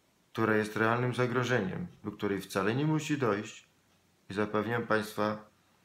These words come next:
że najgorszy dzień dla społeczności w warunkach pokoju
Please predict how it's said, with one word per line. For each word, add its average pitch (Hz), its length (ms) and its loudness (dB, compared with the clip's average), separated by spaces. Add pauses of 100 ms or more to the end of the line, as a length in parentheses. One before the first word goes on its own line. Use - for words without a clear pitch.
(680)
że 104 340 2
najgorszy 104 560 0
dzień 107 440 -2 (1500)
dla 101 140 -2
społeczności 104 1000 -2 (260)
w 92 140 -12
warunkach 110 520 0
pokoju 101 560 -2